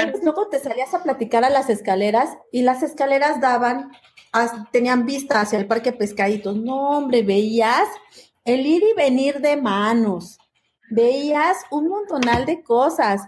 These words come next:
y al rato decías, "Puta, no, donde fulano sepa", y al rato ya ve-, oías gritos por acá, porque su-, un chismoso fue y le contó al fulano en turno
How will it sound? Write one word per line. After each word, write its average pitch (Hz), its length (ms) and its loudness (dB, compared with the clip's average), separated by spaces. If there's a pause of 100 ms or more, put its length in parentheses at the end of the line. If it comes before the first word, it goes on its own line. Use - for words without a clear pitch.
(400)
y 240 100 2
al 240 100 2
rato 269 220 2
decías, 247 280 0
"Puta, 320 500 -2
no, 233 380 -2
donde 202 300 -4
fulano 214 420 -2
sepa", 226 260 -2
y 196 40 4
al 196 120 2
rato 277 200 0
ya 294 220 2
ve-, 269 200 0
oías 247 340 2
gritos 247 320 -4
por 190 200 -4
acá, 196 560 -4 (200)
porque 240 360 2
su-, - 320 -10
un 330 200 0
chismoso 269 800 2
fue 247 140 2
y 247 40 2
le 247 200 -2
contó 202 240 -2
al 226 140 0
fulano 214 520 0
en 208 220 -2
turno 208 560 -2